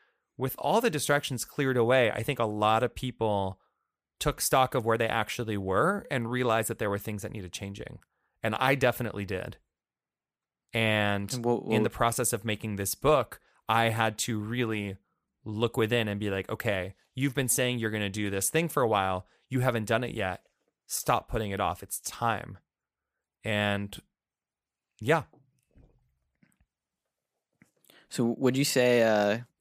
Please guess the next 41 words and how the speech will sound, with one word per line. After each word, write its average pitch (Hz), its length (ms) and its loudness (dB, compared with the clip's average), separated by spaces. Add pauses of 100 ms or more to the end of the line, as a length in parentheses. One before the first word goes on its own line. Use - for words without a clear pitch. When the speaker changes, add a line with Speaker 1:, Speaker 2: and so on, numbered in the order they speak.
(800)
Speaker 2:
this 107 280 2
book - 520 0 (560)
helped - 460 -4
you 101 240 -4
with 113 200 -4 (840)
this 127 300 -2
book 123 240 2
that 110 220 2
you're 104 140 0
trying 101 580 -2
to, 98 420 0
uh, 95 160 2
you 98 140 0
know, 92 200 -2
open - 260 -2
up 98 200 -4
these - 220 -6
things 101 280 0 (360)
for 101 160 -2
people 95 400 0
to, 98 300 4
uh, 92 240 2 (400)
that 107 140 0
are 107 60 0
going 101 200 0
through 101 140 -6
change 92 280 -4
and 95 80 -10
stuff? - 360 -4 (280)
You 120 220 0
just, 120 220 -2 (180)
the 127 100 -6
process - 420 -2
of 104 100 -6
you 101 320 -6
yourself 101 440 0
writing 92 400 0
this 113 160 -4
book, - 360 -2 (840)
did 104 200 2
this, - 440 0